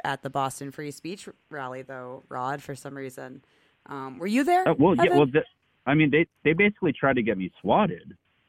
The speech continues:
Speaker 2: I
Speaker 1: Yeah.
Speaker 2: mean, that, I mean, the F B I, the F B I showed up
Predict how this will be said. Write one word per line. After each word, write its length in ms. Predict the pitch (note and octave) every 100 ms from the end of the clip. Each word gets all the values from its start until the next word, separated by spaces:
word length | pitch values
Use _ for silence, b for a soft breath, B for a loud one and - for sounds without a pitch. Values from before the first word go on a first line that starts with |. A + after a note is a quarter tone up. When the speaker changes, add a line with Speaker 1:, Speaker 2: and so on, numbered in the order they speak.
| -
Speaker 2:
I 60 | A2+
Speaker 1:
Yeah. 240 | F#3 D3
Speaker 2:
mean, 100 | C#3+
that, 200 | B2 -
I 40 | B2+
mean, 120 | B2+
the 120 | B2+
F 100 | D#3 -
B 100 | C3
I, 60 | - _ _ _
the 120 | C3+
F 100 | E3 -
B 100 | C3+
I 200 | F3 F#3 -
showed 180 | G2
up 140 | F#2+